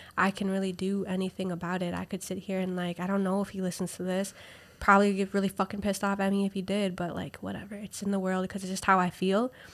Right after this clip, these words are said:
Um, he, he's the only one who can get himself out of that. And, like, I've, I've had many times where, and I know you've had many times where it's, like, a come to Jesus moment where you've had to get yourself out of that.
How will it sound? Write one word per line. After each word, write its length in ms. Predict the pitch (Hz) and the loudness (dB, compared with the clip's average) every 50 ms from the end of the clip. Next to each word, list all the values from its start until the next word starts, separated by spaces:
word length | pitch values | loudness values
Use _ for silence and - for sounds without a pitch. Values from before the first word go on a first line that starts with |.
| - - - - - _ _ _ _ _ - - - | -20 -20 -20 -20 -20 _ _ _ _ _ -20 -4 2
Um, 460 | - 185 185 180 180 175 170 156 - _ _ _ _ _ _ _ _ _ _ _ _ _ | 4 6 6 6 4 2 0 -2 -6 _ _ _ _ _ _ _ _ _ _ _ _ _
he, 240 | - - - 226 214 - | -14 0 0 0 0 0
he's 280 | - - - 247 226 | -4 0 0 0 2
the 80 | 220 240 | 4 4
only 140 | 233 233 226 | 4 4 6
one 120 | 233 233 | 6 4
who 80 | 233 226 | 4 2
can 160 | - - 226 | 2 0 0
get 100 | 214 214 | 0 2
himself 300 | 214 214 - - 214 208 | 0 0 0 0 0 0
out 140 | - - 208 | 0 0 0
of 80 | 214 196 | 0 0
that. 260 | 170 156 165 - - - _ _ _ _ _ _ _ _ _ _ _ _ _ _ - - | -2 -2 -4 -6 -8 -12 _ _ _ _ _ _ _ _ _ _ _ _ _ _ -16 -4
And, 220 | - 196 196 196 190 | 2 6 6 8 8
like, 220 | 190 190 185 - - - _ _ - _ - _ _ _ _ _ | 6 4 2 -2 -6 -20 _ _ -20 _ -20 _ _ _ _ _
I've, 400 | - 185 185 180 180 - - - - - _ _ - | -2 0 0 0 -2 -8 -18 -20 -20 -20 _ _ -2
I've 100 | 190 180 | 0 2
had 200 | 185 185 185 185 | 4 4 6 6
many 260 | 190 185 180 185 185 | 4 4 4 4 2
times 380 | 180 - - 180 180 185 190 185 | 0 0 -2 0 2 2 2 2
where, 240 | 185 180 180 180 180 | 2 2 2 0 0
and 220 | - 180 185 175 | 0 0 0 0
I 120 | 170 170 180 | 0 -2 -2
know 140 | 185 185 | 0 0
you've 220 | 185 190 190 185 185 | 0 0 -2 -2 -2
had 160 | - 202 185 | -2 -2 0
many 180 | 190 185 180 180 | 0 0 0 -4
times 320 | - - 185 180 190 185 | -4 -2 0 0 0 0
where 80 | 190 185 | -2 -4
it's, 160 | 185 - - | -4 -4 -6
like, 120 | 196 - | -8 -8
a 40 | - | -8
come 240 | _ - 190 185 185 | _ 0 0 0 0
to 100 | - 170 | 0 -4
Jesus 380 | 175 - 190 185 175 185 - | -2 0 -2 0 0 -2 0
moment 320 | - 185 185 190 190 190 185 | 0 2 2 2 2 2 0
where 80 | 185 | 0
you've 160 | 190 196 190 180 | 0 0 0 0
had 180 | 175 190 180 - | -2 -6 -6 -6
to 80 | - | -8
get 120 | - - 180 | -6 -6 -4
yourself 340 | 208 190 - - 180 - | -6 -6 -6 -6 -8 -6
out 140 | - 185 190 | -6 -8 -8
of 80 | 190 196 | -8 -10
that. 220 | 190 185 190 - | -10 -10 -12 -12